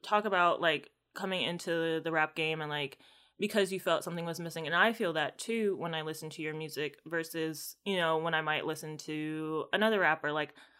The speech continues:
I feel, I guess, like, you're more on the ground.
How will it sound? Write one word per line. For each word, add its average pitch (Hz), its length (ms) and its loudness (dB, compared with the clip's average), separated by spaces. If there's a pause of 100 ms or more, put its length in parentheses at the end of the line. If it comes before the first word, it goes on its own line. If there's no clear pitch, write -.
(180)
I 190 180 10
feel, 185 880 2 (600)
I 190 80 8
guess, 196 300 4
like, 180 160 2
you're 170 100 0
more 165 200 0
on 170 120 0
the 156 80 -6
ground. 147 580 -2